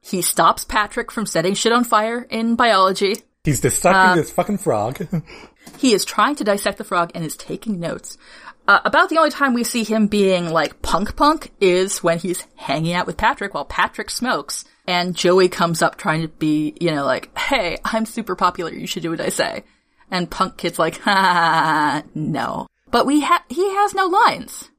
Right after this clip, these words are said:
Speaker 1: I love him.
Speaker 2: <laughs>
Speaker 1: And I think he should have, uh, played a bigger role and gotten more screen time,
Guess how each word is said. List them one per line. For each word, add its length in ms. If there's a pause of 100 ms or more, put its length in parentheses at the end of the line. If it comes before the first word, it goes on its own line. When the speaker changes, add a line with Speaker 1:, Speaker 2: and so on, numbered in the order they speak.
(120)
Speaker 1:
I 300
love 400
him. 260 (240)
Speaker 2:
<laughs> 0 (360)
Speaker 1:
And 120 (140)
I 320
think 580 (260)
he 420
should 340
have, 480 (100)
uh, 360 (380)
played 420
a 160
bigger 500
role 400
and 180
gotten 320
more 200
screen 420
time, 640